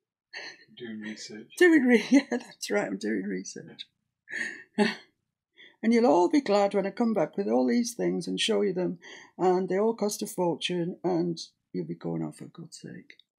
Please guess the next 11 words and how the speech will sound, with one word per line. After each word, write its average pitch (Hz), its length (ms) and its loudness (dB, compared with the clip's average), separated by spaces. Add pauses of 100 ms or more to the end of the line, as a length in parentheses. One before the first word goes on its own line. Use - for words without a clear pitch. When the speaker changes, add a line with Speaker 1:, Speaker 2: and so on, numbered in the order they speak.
(260)
Speaker 2:
I'm 170 180 -2
not - 280 -4
buying 160 500 -8
those." 160 360 -16 (2250)
Speaker 1:
It - 160 -20
costs - 180 -20
a - 40 -20
fortune, 107 460 -18
neither 110 260 -20
will 104 300 -20
we. - 80 -20